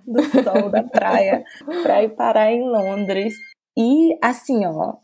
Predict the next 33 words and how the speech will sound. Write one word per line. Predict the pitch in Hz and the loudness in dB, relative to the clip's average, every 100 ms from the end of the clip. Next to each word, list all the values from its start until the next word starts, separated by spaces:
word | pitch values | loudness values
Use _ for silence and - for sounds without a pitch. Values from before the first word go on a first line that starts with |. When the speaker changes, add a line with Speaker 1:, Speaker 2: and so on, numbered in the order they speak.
| - | -2
Speaker 1:
eu | 196 202 | 0 0
não | 226 226 | -4 -2
tenho | 214 196 208 214 _ | -2 -2 -6 -8 _
uma | - 196 190 | -4 -2 -2
história | 214 - 185 180 185 | -4 0 0 0 -2
muito | 180 175 190 196 180 170 165 - - _ _ | -4 -6 -6 -6 -6 -4 -4 -4 -6 _ _
bem | 180 175 190 | -2 0 0
estruturada | 208 220 190 202 185 175 185 | -2 -4 -2 0 0 0 -2
pra | 202 185 | -2 -2
contar. | 190 214 190 | -4 -2 0
As | 156 - | -2 -2
coisas | 165 170 170 | 0 0 0
foram | 180 170 175 | 0 0 -4
acontecendo, | - 202 214 190 - 170 151 151 | -6 -8 -6 -8 -6 -8 -4 -6
sabe? | - - 143 180 - - - - | -6 -6 -6 -8 -10 -20 -20 -2
Não | 175 185 | 2 4
era | 180 214 | 4 2
o | |
meu | 220 220 | 2 0
plano, | 214 - 180 165 170 247 359 _ _ _ | 0 0 2 2 -2 -4 -6 _ _ _
mas | 190 185 165 | 0 0 2
virou | 185 175 | 2 2
o | 190 | 0
meu | 196 202 | -2 -2
plano | 202 175 185 202 | -2 -2 -2 -4
depois, | 196 190 190 185 202 - - | -2 -2 0 0 -2 -6 -8
né, | 175 160 196 - | -6 -6 -6 -10
que, | - 202 - - | -8 -8 -10 -6
que | 180 | -4
a | |
minha | 175 170 | -2 -2
jornada | 175 185 170 170 | -2 -4 -4 -6
começou. | - 185 190 - 160 | -6 -6 -8 -4 -6